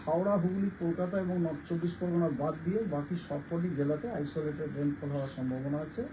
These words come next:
এবং নর্থ বেঙ্গলের পাঁচটি জেলাতে, উত্তরের পাঁচটি জেলাতে আপনার ওয়াইড স্প্রেড রেইনফল আছে, সম্ভাবনা আছে এবং বাকি জেলাগুলিতে ফেয়ারলি ওয়াইড স্প্রেড রেইনফল হওয়ার সম্ভাবনা আছে। চোদ্দ তারিখে সাউথ বেঙ্গলের সব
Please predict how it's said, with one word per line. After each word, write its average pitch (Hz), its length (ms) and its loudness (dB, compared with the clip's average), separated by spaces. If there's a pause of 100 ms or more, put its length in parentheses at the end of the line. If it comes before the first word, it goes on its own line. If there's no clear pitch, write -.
(640)
এবং 143 300 4
নর্থ 165 320 2
বেঙ্গলের 214 440 4 (380)
পাঁচটি 160 400 -2
জেলাতে, 170 520 4 (360)
উত্তরের 185 460 0
পাঁচটি 170 320 0
জেলাতে 165 440 4
আপনার 156 360 0
ওয়াইড 147 180 2
স্প্রেড 175 320 -2
রেইনফল 170 300 4
আছে, 180 220 0 (120)
সম্ভাবনা 170 420 0
আছে 185 220 -4 (420)
এবং - 280 4
বাকি 147 340 2
জেলাগুলিতে 165 500 4 (160)
ফেয়ারলি 175 340 4
ওয়াইড 151 200 2
স্প্রেড - 320 -4
রেইনফল 139 260 -6
হওয়ার 135 160 -6
সম্ভাবনা - 460 -12
আছে। - 240 -16 (1500)
চোদ্দ 196 320 4
তারিখে 254 440 4 (500)
সাউথ 190 240 6
বেঙ্গলের 226 400 2
সব 196 360 -2